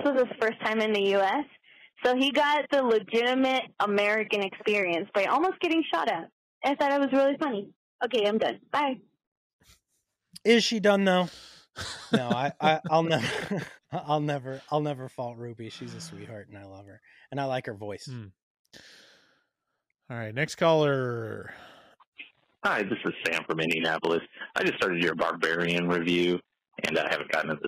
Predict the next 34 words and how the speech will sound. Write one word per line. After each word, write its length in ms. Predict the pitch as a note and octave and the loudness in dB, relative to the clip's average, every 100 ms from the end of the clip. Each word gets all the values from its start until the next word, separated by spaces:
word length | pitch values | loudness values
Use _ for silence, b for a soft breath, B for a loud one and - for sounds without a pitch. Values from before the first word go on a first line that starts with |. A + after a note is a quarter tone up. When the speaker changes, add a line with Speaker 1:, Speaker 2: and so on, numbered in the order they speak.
| - | -6
Speaker 4:
spoilers 380 | E2 D#2 D2+ D2+ | -2 0 0 0
yet, 120 | - - | -2 -2
so 80 | D#2 | -4
I 20 | |
don't 100 | D#2+ | -2
know 80 | D#2+ | -2
if 60 | D#2 | -2
you 80 | D#2 - | -4 -2
talk 160 | D#2+ F2+ | -2 0
about 280 | E2 D#2 E2 | 0 0 0
any 140 | E2 | 0
of 60 | E2+ | 0
this 100 | D#2+ - | -2 -2
stuff, 260 | D#2+ D2+ - B B B | 0 0 -4 B B B
but 80 | - | -2
I 40 | |
just 120 | A#2 | 0
had 100 | G2+ | 0
a 80 | E2 - | -2 -2
few 120 | E2 - | -4 -2
things 240 | E2 E2+ F2 | -2 -2 -2
I 40 | |
wanted 300 | F2+ F2 F2 | 0 0 0
to 80 | E2+ - | -2 -2
point 220 | F2 E2 | -2 0
out. 240 | E2+ F2 - B B | 0 -2 -4 B B
I 80 | A#2 - | -6 -2
fucking 260 | E2+ - D#2 | -2 -2 0
love 300 | D#2+ D#2+ D#2+ | 2 2 2
this 160 | D#2+ - | 0 0
movie. 420 | E2+ E2+ E2+ F2 - b b b | 0 0 0 -2 -6 b b b
It's 160 | E2 - | -2 0
right 200 | E2 D#2+ | 0 2
up 120 | D#2+ | 0